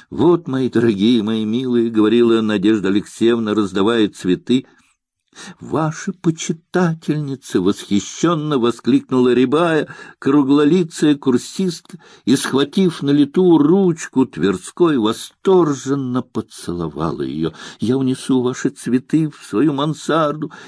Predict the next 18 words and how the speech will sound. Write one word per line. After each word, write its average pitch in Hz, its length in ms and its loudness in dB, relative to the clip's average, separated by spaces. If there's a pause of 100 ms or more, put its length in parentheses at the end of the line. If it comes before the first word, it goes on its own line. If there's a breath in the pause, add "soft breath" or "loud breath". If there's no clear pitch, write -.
и 135 100 2
мне 170 220 4
легче 175 600 4
будет 160 320 2
зубрить 156 760 0
гистологию». 160 1300 2 (1160 loud breath)
«У - 60 -8
нее 92 240 0
завтра 120 380 -6
экзамен». 98 580 -8 (800)
«Дай 95 480 -2
вам 92 280 0
Бог 98 580 -4
успеха». - 720 -4 (320 loud breath)
«Спасибо, 151 800 -2
душечка». 127 840 -4 (880 loud breath)
«Надежда 110 520 0
Алексеевна, 123 560 -2